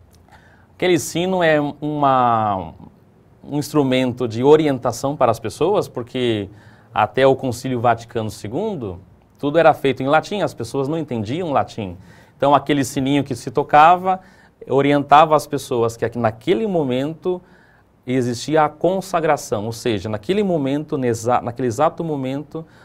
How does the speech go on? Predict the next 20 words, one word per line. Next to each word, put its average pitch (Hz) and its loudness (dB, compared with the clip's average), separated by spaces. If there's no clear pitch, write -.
o 120 -2
Espírito 156 -6
Santo 131 -8
vinha, 175 -6
estava 139 0
ali 131 -2
sob 120 -4
as 110 -2
espécies 107 -8
do 110 -8
pão 156 -4
e 139 -6
do 120 -6
vinho, 151 -8
então 139 -2
ali 139 0
a, 151 2
existia 127 -4
a - -2
transubstanciação. 135 -6